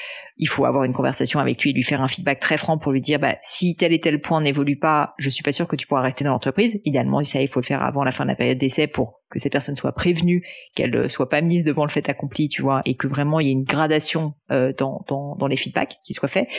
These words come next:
mais du coup qu'elle ait une conscience et beaucoup de clarté, tu vois, sur, sur les enjeux de la situation. Et puis, euh, et puis, euh, et puis donc si jamais effectivement cette personne n'arrive pas à évoluer, bah probablement il faut, il faut passer à l'action.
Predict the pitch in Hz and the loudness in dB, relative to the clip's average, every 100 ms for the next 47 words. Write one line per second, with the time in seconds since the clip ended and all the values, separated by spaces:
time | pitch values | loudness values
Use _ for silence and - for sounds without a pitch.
0 | - - - 190 165 135 135 127 - 180 | -4 -4 0 0 2 0 0 -2 0 2
1 | - 196 170 - 139 - 180 131 - 165 | 2 2 0 0 -4 0 2 2 2 0
2 | - 170 165 131 135 139 131 127 - - | 2 0 2 2 0 0 -2 -4 -14 -4
3 | 147 143 143 170 165 190 170 - - 135 | 2 2 4 4 4 4 2 -2 -2 -2
4 | 120 - - - - - - - - 131 | 0 -2 -6 -8 -6 -4 -6 -6 -2 0
5 | - 202 226 247 160 143 131 127 - 131 | 2 4 6 6 4 4 4 4 4 4
6 | - - - 143 - - 202 143 - 135 | 2 0 -2 -2 -2 0 2 2 2 0
7 | - 165 147 143 - - 147 147 156 135 | 0 -2 0 -2 -2 -2 0 2 2 2
8 | 139 - 147 156 151 127 - 131 139 123 | -2 -4 -2 2 2 0 -4 -4 0 -2
9 | 110 123 117 - 180 202 - - 117 117 | 0 -2 0 2 2 2 -2 0 -2 0
10 | 139 196 151 - 165 151 - - 147 139 | 0 2 2 2 2 4 0 -2 -2 0
11 | 156 131 - | 0 0 -2